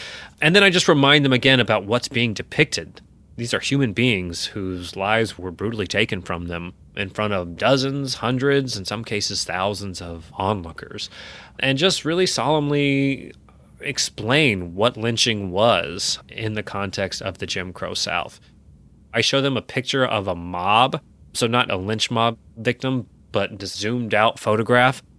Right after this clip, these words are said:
of what the mob looked like. I just said, like, "These are all people who gathered to watch a human being be tortured to death."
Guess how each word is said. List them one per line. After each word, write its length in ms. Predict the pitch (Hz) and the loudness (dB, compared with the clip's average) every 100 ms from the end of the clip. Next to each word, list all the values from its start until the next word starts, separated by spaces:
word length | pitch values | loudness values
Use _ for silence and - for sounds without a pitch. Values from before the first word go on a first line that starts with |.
| - | -2
of 300 | 98 95 95 | 0 0 2
what 260 | 110 104 | 2 2
the 100 | 101 | 0
mob 460 | 95 92 98 95 92 | 0 0 2 2 2
looked 400 | 85 92 - - | -2 -6 -6 -12
like. 460 | 82 67 - - - _ - - - - - - | -8 -6 -6 -10 -12 _ -20 -20 -20 -20 -20 -10
I 80 | 95 | -6
just 160 | - | -4
said, 120 | - | -4
like, 120 | 92 82 | -4 -2
"These 220 | 123 127 | 0 0
are 100 | 113 | 2
all 160 | 113 | 2
people 320 | 117 117 104 104 | 2 0 0 -2
who 100 | 104 | 0
gathered 480 | 98 101 101 95 - | 2 4 4 2 -2
to 100 | 95 | -2
watch 340 | 98 101 - | 2 2 2
a 60 | 98 | -2
human 340 | 104 98 92 | -2 -2 -2
being 320 | 95 95 92 | -2 -2 -4
be 140 | 87 85 | -6 -6
tortured 420 | - 92 - - | -4 -4 -6 -6
to 100 | - | -6
death." 360 | - - - | -6 -8 -8